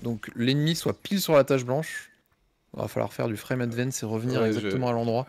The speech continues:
Speaker 2: Ah ouais,
Speaker 1: Ouais,
Speaker 2: alors
Speaker 1: voilà, faut vraiment, c'est pas évident comme trick. Faut vraiment pousser l'ennemi de
Speaker 2: Alors,
Speaker 1: sorte
Speaker 2: attends,
Speaker 1: que,
Speaker 2: c'est,
Speaker 1: tu peux
Speaker 2: c'est,
Speaker 1: revenir
Speaker 2: c'est,
Speaker 1: un
Speaker 2: ton
Speaker 1: peu en
Speaker 2: repère,
Speaker 1: arrière.
Speaker 2: il est
Speaker 1: Voilà,
Speaker 2: là,
Speaker 1: donc
Speaker 2: c'est
Speaker 1: là,
Speaker 2: ça ?
Speaker 1: en fait, j'attends à cet endroit-là qu'il fasse une attaque.
Speaker 2: Donc
Speaker 1: Et,
Speaker 2: là, il, là, là,
Speaker 1: euh,
Speaker 2: il
Speaker 1: en
Speaker 2: fait
Speaker 1: gros,
Speaker 2: son
Speaker 1: j'essa-,
Speaker 2: attaque,
Speaker 1: j'essaie de
Speaker 2: là.
Speaker 1: faire en sorte que l'ennemi soit sur la tache blanche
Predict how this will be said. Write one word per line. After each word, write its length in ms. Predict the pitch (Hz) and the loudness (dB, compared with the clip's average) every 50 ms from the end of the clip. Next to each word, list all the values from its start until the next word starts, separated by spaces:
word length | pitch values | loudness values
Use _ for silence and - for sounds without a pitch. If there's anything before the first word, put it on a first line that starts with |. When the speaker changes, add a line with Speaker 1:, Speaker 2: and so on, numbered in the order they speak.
| - 113 | -4 -2
Speaker 2:
Ah 100 | 113 110 | 0 0
ouais, 0 | |
Speaker 1:
Ouais, 300 | 104 101 92 85 80 - | 2 0 0 -2 -4 -4
Speaker 2:
alors 200 | 104 123 127 120 | 2 6 6 8
Speaker 1:
voilà, 200 | 113 123 120 113 | 8 8 8 8
faut 140 | 113 - 123 | 6 4 0
vraiment, 240 | 120 123 135 156 185 | 4 4 6 6 6
c'est 140 | 175 - - | 6 6 6
pas 100 | 214 220 | 6 8
évident 260 | 226 202 180 185 185 | 8 8 8 6 6
comme 160 | - 147 135 - | 6 4 2 2
trick. 380 | - 151 151 - - - - - - | 2 0 0 0 -2 -10 -10 -12 -14
Faut 360 | - - - 127 123 123 123 | -12 -4 2 4 6 6 6
vraiment 320 | 117 120 127 147 175 180 | 6 6 6 6 4 4
pousser 360 | - - - 180 - - 196 175 | 2 0 -2 0 2 6 6 6
l'ennemi 460 | 160 151 151 147 151 160 180 202 - - _ _ _ _ _ _ _ _ _ _ - | 6 6 4 4 4 4 2 0 -2 -6 _ _ _ _ _ _ _ _ _ _ -2
de 60 | 127 | 0
Speaker 2:
Alors, 40 | 123 120 | 2 6
Speaker 1:
sorte 220 | 113 156 110 107 - | 6 4 4 4 0
Speaker 2:
attends, 80 | 110 95 | 2 4
Speaker 1:
que, 160 | 113 113 - | 4 4 4
Speaker 2:
c'est, 140 | - - 139 | 2 -2 -6
Speaker 1:
tu 60 | - | -4
peux 40 | - | -2
Speaker 2:
c'est, 60 | - | 0
Speaker 1:
revenir 280 | 120 123 127 127 131 131 | 0 2 4 4 4 4
Speaker 2:
c'est, 40 | 123 | 4
Speaker 1:
un 40 | 120 | 4
Speaker 2:
ton 80 | 135 139 | 4 6
Speaker 1:
peu 60 | 127 | 6
en 20 | 120 | 6
Speaker 2:
repère, 100 | 117 113 | 6 8
Speaker 1:
arrière. 160 | 117 120 117 | 6 8 8
Speaker 2:
il 40 | 120 | 8
est 20 | |
Speaker 1:
Voilà, 140 | 117 113 110 | 10 10 10
Speaker 2:
là, 60 | 110 - | 8 6
Speaker 1:
donc 100 | 139 - | 4 4
Speaker 2:
c'est 80 | 156 | 6
Speaker 1:
là, 120 | 147 160 170 | 8 8 8
Speaker 2:
ça ? 140 | 156 160 165 - - _ _ _ - | 6 4 -2 -8 -18 _ _ _ -8
Speaker 1:
en 60 | - - | -2 4
fait, 180 | 175 180 160 | 4 6 6
j'attends 420 | 135 127 156 175 170 - 202 202 180 | 6 8 6 6 6 6 4 6 6
à 60 | 151 | 4
cet 120 | - - | 4 4
endroit-là 500 | 165 156 143 135 135 131 131 147 170 175 - _ _ _ - | 4 6 8 8 10 10 10 8 6 2 -4 _ _ _ -16
qu'il 140 | - - 127 | -12 -2 4
fasse 220 | - 196 190 - 185 | 6 6 6 6 6
une 80 | 160 | 4
attaque. 560 | 139 123 - 151 190 - - - - - - _ _ _ _ _ _ _ _ _ _ - 92 | 4 6 6 6 4 4 2 -10 -16 -16 -18 _ _ _ _ _ _ _ _ _ _ -16 -12
Speaker 2:
Donc 260 | 101 104 110 104 113 | -8 -6 -4 0 4
Speaker 1:
Et, 120 | 120 120 | 6 6
Speaker 2:
là, 60 | 117 | 8
il, 120 | 113 110 107 | 8 10 10
là, 80 | 107 107 107 | 10 10 10
là, 60 | 107 | 8
Speaker 1:
euh, 80 | 147 147 | 6 6
Speaker 2:
il 80 | - | 4
Speaker 1:
en 40 | 113 | 4
Speaker 2:
fait 80 | 117 147 | 4 4
Speaker 1:
gros, 80 | 151 | 4
Speaker 2:
son 80 | 143 143 | 6 6
Speaker 1:
j'essa-, 80 | 131 127 | 4 4
Speaker 2:
attaque, 160 | 113 120 135 143 | 2 2 2 2
Speaker 1:
j'essaie 120 | 156 151 | 4 4
de 40 | 151 | 2
Speaker 2:
là. 80 | 147 - | 2 0
Speaker 1:
faire 120 | 196 127 131 | 0 -2 -4
en 40 | |
sorte 200 | - - 160 - | -2 -2 -2 0
que 80 | - 135 | 4 4
l'ennemi 240 | 127 127 143 156 143 | 4 4 4 0 0
soit 140 | - 131 117 | 0 -2 -4
sur 240 | - - - 156 131 | -2 2 4 6 8
la 80 | 131 | 8
tache 220 | 120 - 127 120 120 | 6 6 2 2 2
blanche 480 | 117 127 139 160 - - - - - | 2 2 2 2 0 -4 -12 -14 -16